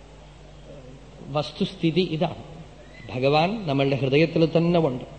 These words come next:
സദാ ഞാൻ, ഞാൻ എന്ന് സ്ഫുരിച്ചുകൊണ്ടിരിക്കും. നമ്മളുടെ ഞാൻ എന്താണ്, ഞാൻ എന്ന് സ്ഫുരിക്കണത് എന്താണ് എന്ന് അറിഞ്ഞാൽ തന്നെ സർവേശ്വരനെ കണ്ടെത്തി.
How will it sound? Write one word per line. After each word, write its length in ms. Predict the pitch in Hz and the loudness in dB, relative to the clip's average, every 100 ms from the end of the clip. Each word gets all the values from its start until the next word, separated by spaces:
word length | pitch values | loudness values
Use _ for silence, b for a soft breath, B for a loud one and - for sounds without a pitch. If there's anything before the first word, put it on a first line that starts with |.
| - | -8
സദാ 480 | 139 139 147 151 165 | -2 0 2 2 2
ഞാൻ, 500 | 151 139 143 151 160 | 0 2 2 2 2
ഞാൻ 320 | 143 147 160 | 4 4 2
എന്ന് 200 | 151 160 | 2 2
സ്ഫുരിച്ചുകൊണ്ടിരിക്കും. 840 | - 139 143 147 170 143 139 - - - - B B B B B | 2 0 0 2 0 0 -6 -10 -18 -20 -20 B B B B B
നമ്മളുടെ 300 | 135 143 151 | 0 2 2
ഞാൻ 440 | 156 131 143 160 180 | 2 2 2 2 0
എന്താണ്, 560 | 143 143 165 135 120 - - | -2 2 4 2 0 -8 -12
ഞാൻ 500 | 131 135 135 165 170 | -4 0 2 2 2
എന്ന് 200 | 151 151 | 0 0
സ്ഫുരിക്കണത് 600 | - 151 151 165 165 151 | 0 0 2 2 2 2
എന്താണ് 560 | 131 143 165 135 139 | 0 4 6 6 2
എന്ന് 180 | 135 139 | -2 0
അറിഞ്ഞാൽ 400 | 120 127 147 156 156 | 0 0 2 2 0
തന്നെ 140 | 143 | -2
സർവേശ്വരനെ 840 | 165 123 123 151 - 160 139 131 139 | -2 -2 0 0 2 0 0 0 0
കണ്ടെത്തി. 460 | 135 123 139 - | 0 0 -2 -4